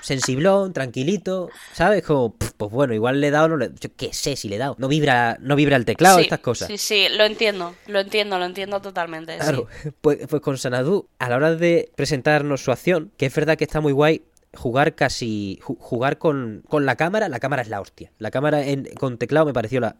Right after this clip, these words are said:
Speaker 1: en plan, como tiene esos ángulos fijos, ¿no? Que tú los vas rotando a lo largo de,
Speaker 2: Sí.
Speaker 1: del eje, creo que son seis ángulos como mucho, ¿no?
Speaker 2: Ujú.
Speaker 1: Con el teclado va muy bien, o sea, vas en moto, empiezo pla, pla, pla, pla, pla, con la, con las, con las flechas, o sea, jugar. Estaba jugando, es que Victoria, es jugar con ratón y flechas, ¿eh?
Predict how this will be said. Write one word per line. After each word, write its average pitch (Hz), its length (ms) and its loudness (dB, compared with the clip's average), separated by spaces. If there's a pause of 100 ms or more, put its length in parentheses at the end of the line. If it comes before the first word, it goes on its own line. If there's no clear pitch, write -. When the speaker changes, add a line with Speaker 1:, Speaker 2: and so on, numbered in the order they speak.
(100)
Speaker 1:
en 110 120 -16
plan, 104 440 -4
como 107 200 -4
tiene 156 160 2
esos 151 220 -2
ángulos 147 520 2
fijos, 156 360 -2
¿no? 185 140 -2
Que - 120 -6
tú 139 100 -4
los 131 100 -2
vas 139 140 0
rotando 131 400 -2
a 127 40 0
lo 127 40 0
largo 127 240 0
de, 127 200 4
Speaker 2:
Sí. 185 80 -16 (180)
Speaker 1:
del 127 100 2
eje, 143 140 0
creo 120 100 -2
que 131 80 -4
son 131 140 -6
seis 110 180 -2
ángulos 101 320 -4
como 98 200 -8
mucho, 95 300 -10
¿no? 107 120 -14
Speaker 2:
Ujú. 214 420 -8
Speaker 1:
Con 156 140 2
el 139 100 0
teclado 147 300 2
va 165 80 2
muy 165 180 0
bien, 147 360 0 (140)
o - 60 -10
sea, 135 100 -4
vas 117 140 0
en 127 120 -4
moto, 117 420 2
empiezo 107 320 -6
pla, 139 200 -2
pla, 131 140 -2
pla, 127 140 -4
pla, 127 80 -8
pla, 131 120 -6
con 104 120 -6
la, 101 140 -6
con 104 220 -6
las, 98 600 -6
con 104 180 -6
las 101 120 -6
flechas, 131 340 2
o - 20 -6
sea, 127 140 -10
jugar. 107 340 -6
Estaba 117 320 4
jugando, 143 460 2
es - 100 -14
que - 140 -4
Victoria, 117 380 -2
es 98 160 -6
jugar 104 340 0
con 104 180 0
ratón 104 240 0
y 135 60 2
flechas, 113 420 -2
¿eh? 107 100 -10